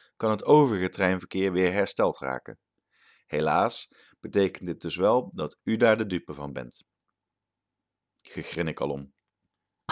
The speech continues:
Moet u dus doorreizen vanaf station Eindhoven, dan moet ik u helaas vragen de trein te verlaten.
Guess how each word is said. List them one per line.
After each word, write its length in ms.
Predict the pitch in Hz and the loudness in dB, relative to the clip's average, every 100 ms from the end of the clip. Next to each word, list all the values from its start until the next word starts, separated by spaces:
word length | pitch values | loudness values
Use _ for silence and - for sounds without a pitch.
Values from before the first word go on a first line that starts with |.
| - - - - - _ 50 50 _ _ _ _ _ _ | 0 2 0 0 -6 _ _ _ _ _ _ _ _ _
Moet 180 | - 117 | -2 2
u 80 | 123 | 4
dus 200 | 110 90 | 2 2
doorreizen 720 | 120 160 131 107 90 98 107 | 2 4 6 8 8 2 -4
vanaf 220 | 101 101 | -4 -4
station 360 | - - 98 101 | -4 -6 -6 -4
Eindhoven, 800 | 113 123 87 85 90 123 147 - _ - _ | -6 -4 -4 -4 -6 -8 -12 -14 _ -20 _
dan 160 | - 104 | -4 -2
moet 180 | 110 | -2
ik 100 | - | -2
u 120 | 110 92 | -4 -2
helaas 480 | 95 101 117 131 | 0 2 2 0
vragen 520 | - 120 117 107 113 - | -2 2 2 0 -6 -8
de 160 | 85 87 | -8 -6
trein 360 | - 92 95 | -4 -2 -2
te 120 | 90 | -4
verlaten. 520 | 90 80 73 62 - | -4 -2 -2 -6 -12